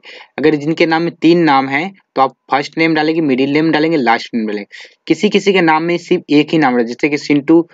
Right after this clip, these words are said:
तो सिर्फ सिंटू है, ना कुमार है, ना यादव है, कुछ भी नहीं, सिर्फ सिंटू है। तो उसके इस case में आप ना first name ना डालेंगे, ना middle name डालेंगे,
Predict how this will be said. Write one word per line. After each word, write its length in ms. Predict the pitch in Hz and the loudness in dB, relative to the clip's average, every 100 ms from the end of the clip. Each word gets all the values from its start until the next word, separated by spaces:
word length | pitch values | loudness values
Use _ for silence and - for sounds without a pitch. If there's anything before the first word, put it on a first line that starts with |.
| _ | _
तो 80 | - | -10
सिर्फ 220 | - 170 | -6 -6
सिंटू 320 | - 147 143 139 | -4 -4 0 0
है, 60 | |
ना 140 | 127 127 | 2 0
कुमार 420 | - 139 139 147 | -2 2 2 0
है, 160 | 151 151 160 - - | -4 -6 -10 -18 -6
ना 100 | 139 | 0
यादव 380 | 135 139 151 147 | 2 0 0 0
है, 60 | 147 | 0
कुछ 240 | 190 180 | 0 0
भी 100 | 165 | 0
नहीं, 100 | 143 | 0
सिर्फ 240 | 120 180 - | 0 -2 0
सिंटू 380 | 156 147 139 107 | -2 0 0 0
है। 60 | - - - | -4 -20 -8
तो 80 | 143 | -6
उसके 280 | 143 - 190 | -4 0 0
इस 120 | 185 - | 0 -4
case 220 | 156 143 151 | -2 0 0
में 120 | 147 | 2
आप 180 | 143 147 | 2 0
ना 120 | 143 - | -6 -2
first 260 | 143 - 160 | -4 -2 -2
name 140 | 170 | 0
ना 200 | 165 160 | 0 0
डालेंगे, 380 | 139 139 156 170 | 0 -2 -2 -4
ना 160 | 165 139 | -2 0
middle 360 | 127 123 156 160 | 0 0 0 0
name 160 | 156 | -2
डालेंगे, 360 | 147 147 160 | 0 0 -2